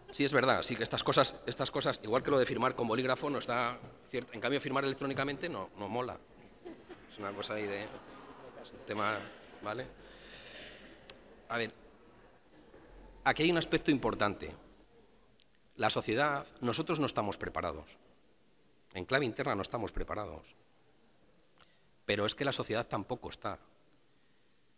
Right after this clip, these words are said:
Y aquí hay que hacer un esfuerzo por parte de todas las administraciones públicas, lo tenía que haber hecho la age, pero hay un esfuer-,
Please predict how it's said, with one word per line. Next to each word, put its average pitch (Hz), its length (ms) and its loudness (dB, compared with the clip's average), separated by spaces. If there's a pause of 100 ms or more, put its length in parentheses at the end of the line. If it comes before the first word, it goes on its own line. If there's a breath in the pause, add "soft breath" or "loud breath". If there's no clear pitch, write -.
(500)
Y 107 140 4
aquí 101 160 4
hay 143 60 2
que - 80 0
hacer 139 140 2
un 131 120 2
esfuerzo 110 420 0
por 95 160 -4
parte 110 240 0
de 98 80 0
todas 127 160 -2
las 131 160 -2
administraciones 104 640 -4
públicas, 95 640 -6 (340)
lo 101 100 -2
tenía 107 180 0
que 143 60 0
haber 127 140 2
hecho - 180 -2
la 76 140 0
age, - 200 -8 (720)
pero 92 140 -2
hay 117 80 2
un 131 60 0
esfuer-, - 300 -6